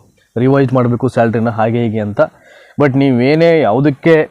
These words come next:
ಉದಾಹರಣೆ ಕೊಟ್ಕೊಂಡ್ರು ಹತ್ತು ಸಾವಿರ ಸಂಬಳವನ್ನ ಯಾವುದಕ್ಕೆ ನೀವು I think, ಆ, ಕಂಪೇರ್ ಮಾಡ್ಕೊಂಡ್ರು ಕೂಡ, so ಕನ್ಸರ್ನ್ ಡಿಪಾರ್ಟ್ಮೆಂಟ್, ಸ್ಟೇಟ್ ಗೌರ್ಮೆಂಟ್ ಯಾರು ಮಾಡಬೇಕು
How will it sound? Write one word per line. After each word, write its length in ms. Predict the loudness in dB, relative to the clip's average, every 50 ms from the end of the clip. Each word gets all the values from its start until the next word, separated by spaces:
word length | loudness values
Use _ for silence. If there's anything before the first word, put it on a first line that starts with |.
| -6 -6
ಉದಾಹರಣೆ 440 | -2 0 2 2 2 2 2 0 -2
ಕೊಟ್ಕೊಂಡ್ರು 580 | -2 -4 -6 -4 -2 -2 -2 -2 0 0 0 -2
ಹತ್ತು 140 | -2 -2 -2
ಸಾವಿರ 180 | 0 0 0
ಸಂಬಳವನ್ನ 480 | -2 -2 -2 -2 0 0 0 0 0 0 2
ಯಾವುದಕ್ಕೆ 400 | 2 2 2 0 0 0 0 0
ನೀವು 260 | 0 0 0 0 -2
I 40 | -2
think, 320 | -4 -4 -4 -4 -4 -2
ಆ, 320 | -4 -4 -4 -6 -8 -12 -10
ಕಂಪೇರ್ 380 | -6 -4 -2 -2 0 0 0
ಮಾಡ್ಕೊಂಡ್ರು 420 | 0 0 0 0 -2 -2 -2 -2 -4
ಕೂಡ, 140 | -2 -2 -2 -2 -2 -6 -14 -20 -20 -20 -20 _ _ -6 -6
so 80 | -4
ಕನ್ಸರ್ನ್ 360 | -2 -2 -2 -2 -2 -2 -2
ಡಿಪಾರ್ಟ್ಮೆಂಟ್, 480 | -2 -2 -2 -2 -2 -2 -2 -4 -4 -4
ಸ್ಟೇಟ್ 260 | -4 -4 -4 -4 -4
ಗೌರ್ಮೆಂಟ್ 360 | -2 -2 -2 -2 -2 -2 -2
ಯಾರು 280 | 0 2 2 2 2 2
ಮಾಡಬೇಕು 640 | 0 -2 -2 -2 -2 -4 -4 -2 -4 -4 -4 -6